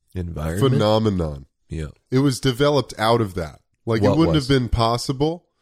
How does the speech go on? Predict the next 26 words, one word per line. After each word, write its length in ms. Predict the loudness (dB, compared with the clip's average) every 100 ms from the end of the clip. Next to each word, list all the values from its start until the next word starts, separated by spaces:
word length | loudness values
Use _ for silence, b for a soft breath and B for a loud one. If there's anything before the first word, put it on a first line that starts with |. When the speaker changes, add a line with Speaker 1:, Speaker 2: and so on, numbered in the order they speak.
| _ _ _ _ _
Speaker 2:
The 80 | 0
metaverse 720 | 2 4 2 2 2 2 0
would 160 | -2 0
not, 380 | 0 -2 -4 -6
the 80 |
metaverse 720 | -2 0 2 2 2 2 0 0
as, 520 | 2 0 -2 -10 -18 _ _ _ _ _ _ -20 _ _ _ _ _ _ _ _ _ _ _ _ _ _ _
as 200 | -8 -4
we 180 | 0 2
are 100 | 2
beginning 500 | 0 -2 0 0 -2
to 140 | -4 -6
see 320 | -4 -2 0
it 120 | 0
would 200 | 2 2
not 260 | 2 0 -2
be 120 | -4
possible 720 | -2 0 2 0 0 2 2
had 180 | 2 0
it 120 | 0
not 300 | 0 0 0
been 160 | -2 0
already 520 | 2 2 2 0 -2
developed 800 | -4 -4 0 0 0 -2 -8 -4
by 280 | 0 0 -2
blockchain, 920 | -4 -4 -4 -6 -6 -4 -2 -4 -10